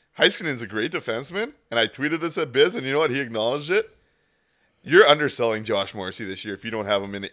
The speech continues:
ace in the N H L. He's gotta be in that potential finalist for the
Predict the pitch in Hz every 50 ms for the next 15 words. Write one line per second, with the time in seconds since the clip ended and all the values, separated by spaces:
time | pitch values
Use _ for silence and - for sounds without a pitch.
0 | - 92 95 98 98 - 110 104 101 101 101 101 101 - 113 113 131 147 - -
1 | - - _ - 156 170 175 139 - - 120 110 113 113 113 113 113 113 104 -
2 | - 117 117 113 107 98 95 - - 95 107 110 104 101 101 - - 98 95 95
3 | 95 92 90 - - 107 95 95